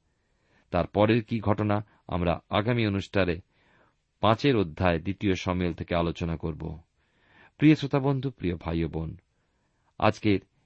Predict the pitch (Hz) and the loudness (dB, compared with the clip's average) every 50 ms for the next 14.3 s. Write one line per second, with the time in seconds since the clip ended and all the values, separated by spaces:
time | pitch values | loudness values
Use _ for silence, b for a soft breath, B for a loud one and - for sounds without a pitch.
0 | _ _ _ _ - 131 135 123 117 117 - _ _ 147 127 139 131 _ - 151 | _ _ _ _ 0 2 2 2 2 0 -4 _ _ -2 -2 -2 -2 _ 0 2
1 | 147 143 131 123 107 92 - 92 95 - 107 107 104 104 101 98 101 101 - 104 | 2 2 2 0 -2 -2 -2 -2 0 0 0 0 0 0 0 -2 -4 -2 -4 -4
2 | 98 101 101 98 95 - _ 95 92 92 90 87 90 - _ 95 87 - 87 85 | -2 0 0 0 -2 -4 _ -4 -4 -4 -2 -2 -4 -4 _ -8 -4 -2 -2 -2
3 | 82 82 - - b b b b b b b _ _ - 127 139 147 156 - _ | -2 -2 -6 -10 b b b b b b b _ _ 4 6 6 6 4 2 _
4 | - 98 101 107 117 113 - - 123 113 - 95 87 - 92 87 87 87 85 85 | 0 2 2 2 2 -2 -2 -6 -8 -4 -4 -6 -4 -2 -2 -2 -2 -2 -2 -2
5 | 82 78 87 87 82 82 85 b b b b b b b _ - 107 107 107 104 | -4 -4 -4 -6 -6 -6 -10 b b b b b b b _ 0 2 2 2 2
6 | 104 101 101 98 95 107 98 101 104 - - - 92 87 - 92 92 113 110 - | 2 2 0 2 2 2 2 2 0 -2 -4 -8 -8 -4 -4 -4 -2 -2 -4 -6
7 | - - - 95 87 82 82 92 - b b b b b b b b b b - | -8 -6 -4 -4 -4 -4 -6 -8 -12 b b b b b b b b b b 0
8 | - 120 139 143 147 151 156 156 143 120 117 135 151 143 - - 156 156 151 151 | 2 2 2 4 4 4 4 4 4 4 4 4 2 0 2 2 2 2 2 2
9 | - _ _ _ _ _ _ _ _ _ _ - 107 117 135 151 156 156 147 156 | -4 _ _ _ _ _ _ _ _ _ _ 2 4 6 6 6 6 6 4 4
10 | 135 113 107 113 113 107 113 113 120 123 - - _ - - 104 - - 151 156 | 4 4 2 2 2 2 2 2 0 0 -2 -6 _ -6 -6 -6 -2 0 0 0
11 | 151 139 - 110 98 92 92 90 87 - - 90 85 85 87 104 - _ _ - | 0 0 -4 -2 -2 0 -2 -2 -4 -4 -4 -2 -2 -4 -4 -6 -12 _ _ 0
12 | 131 147 143 - _ - 147 143 127 107 104 104 101 98 101 104 101 - - _ | 0 0 0 0 _ 0 0 0 2 4 2 4 4 2 2 2 0 -2 -4 _
13 | _ _ _ - - 107 113 - - 147 156 147 _ - 113 90 92 87 85 85 | _ _ _ -2 0 0 0 0 0 -2 -2 -2 _ -6 -4 -2 -2 -4 -4 -4
14 | - 87 87 87 90 | -6 -6 -6 -6 -8